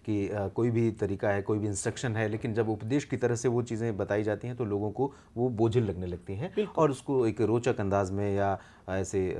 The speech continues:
Speaker 1: दिलचस्प अंदाज में कहा जाता है तो निश्चित तौर पर उसे कबूल, अ, करते हैं लोग। तो मुख्य बातें सर इस, अ, मजमून का, अ, हमारे दर्शकों को ज़रूर बताएं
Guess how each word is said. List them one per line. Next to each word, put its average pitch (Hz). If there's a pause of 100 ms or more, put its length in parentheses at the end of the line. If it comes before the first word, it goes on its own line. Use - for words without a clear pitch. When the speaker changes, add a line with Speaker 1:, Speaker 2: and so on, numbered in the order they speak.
Speaker 1:
दिलचस्प 104
अंदाज 92
में 92
कहा 87
जाता 85
है 110
तो 120
निश्चित 92
तौर 92
पर 95
उसे 92
कबूल, 90
अ, 87
करते 85
हैं 82
लोग। 78 (280)
तो 151
मुख्य 143
बातें 101
सर 92
इस, 87
अ, 85
मजमून 92
का, 90
अ, 80
हमारे 85
दर्शकों 82
को 82
ज़रूर 85
बताएं 78